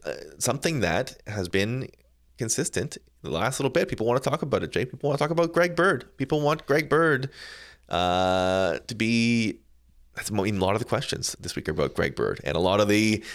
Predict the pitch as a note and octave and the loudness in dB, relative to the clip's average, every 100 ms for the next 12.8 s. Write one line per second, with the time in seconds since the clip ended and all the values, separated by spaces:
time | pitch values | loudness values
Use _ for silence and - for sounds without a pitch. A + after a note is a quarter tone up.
0 | - - C3 F3+ F#3 B2+ D3 A#2 A2 G2+ | -8 -2 0 2 2 4 2 2 4 4
1 | F2+ F2 F2+ D#2+ D#2+ C#2+ D2 D2 - - | 6 4 4 2 2 0 0 -2 -10 -20
2 | - E2 E2 D#2+ D#2+ E2 - - C3 - | -6 -2 0 2 0 -2 -8 0 2 2
3 | C#3 F#3 E3 C#3+ A#2 F#2+ F2+ - A#2+ A#2+ | 2 4 4 4 4 2 2 2 2 4
4 | A#2 G#2+ - - D3+ C#3 A2 C#2+ G2+ G#2+ | 2 0 -2 -2 2 2 2 0 -4 -8
5 | - F3+ E3+ G#2+ F#2 - C2 D#2 D#2+ D2 | -4 2 4 4 4 2 2 0 0 2
6 | B2 A#2+ G#2 G#2 E2+ E2+ - F#2 E2+ E2+ | 2 4 2 4 2 2 2 2 0 -4
7 | - F#2+ - G#2+ G#2+ G2 F#2+ G#2 G2+ F2 | -6 -6 -4 0 2 2 2 2 2 0
8 | F2+ - - - - - F#2 F2+ E2+ D#2+ | -2 -14 -20 -20 -6 2 4 6 4 4
9 | D2+ C#2 A#1+ G1+ B1+ - E3 B2 G2+ G2 | 4 2 0 -4 -14 -4 0 2 2 2
10 | F#2 F2 E2+ D#2+ - D2 C#2+ - C#2 B1 | 2 2 0 0 -4 -2 -2 -2 -2 -2
11 | A1+ - - G#2 G#2 F2+ D#2+ - D#2+ D#2+ | -2 -4 -6 0 2 2 2 0 2 2
12 | D#2 - D#2 B1+ - A#1+ - - | 0 0 0 0 -2 -4 -4 -6